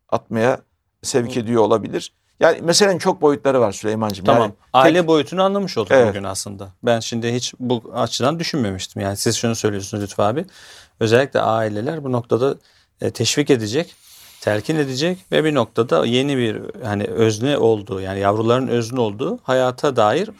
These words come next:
Speaker 2: kesin bir zemin oluşturacaklar. Diyecekler ki bu artık kendi yuvasını kuracak ve güzel olacak.
Speaker 1: Yani bu bizim
Speaker 2: Aile
Speaker 1: başımızdan kaçsın, biz ondan
Speaker 2: gibi değil.
Speaker 1: kurtulalım tarzında
Speaker 2: Değil.
Speaker 1: değil ama.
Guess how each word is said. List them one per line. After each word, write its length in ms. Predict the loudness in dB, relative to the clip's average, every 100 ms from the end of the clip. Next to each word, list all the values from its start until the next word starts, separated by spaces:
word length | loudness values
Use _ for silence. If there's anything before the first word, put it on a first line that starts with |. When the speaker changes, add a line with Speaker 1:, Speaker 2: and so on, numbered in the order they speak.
| -20 _ _
Speaker 2:
kesin 440 | -6 -4 -2 -2 0
bir 200 | -2 -6 _ _ _
zemin 540 | -6 2 2 4 2 2
oluşturacaklar. 960 | 0 0 -2 -2 2 2 0 -10 -16 _ -16
Diyecekler 480 | -2 -2 2 2 2
ki 100 | -2
bu 200 | -2 -6 0
artık 380 | 2 2 -2
kendi 240 | -2 0 2
yuvasını 300 | 0 -2 -8
kuracak 460 | -8 -6 -6 -4
ve 80 | -2
güzel 280 | 0 4 4
olacak. 300 | 2 -4 2
Speaker 1:
Yani 160 | 2 6
bu 100 | 6
bizim 140 | 6
Speaker 2:
Aile 80 | 6
Speaker 1:
başımızdan 540 | 4 2 2 4 4
kaçsın, 520 | 2 2 2 0 0
biz 120 | 2 2
ondan 240 | 4 4
Speaker 2:
gibi 160 | 4 4
değil. 120 | 6
Speaker 1:
kurtulalım 260 | 6 6
tarzında 360 | 6 4 6 4
Speaker 2:
Değil. 120 | 6
Speaker 1:
değil 220 | 6 4
ama. 240 | 0 -4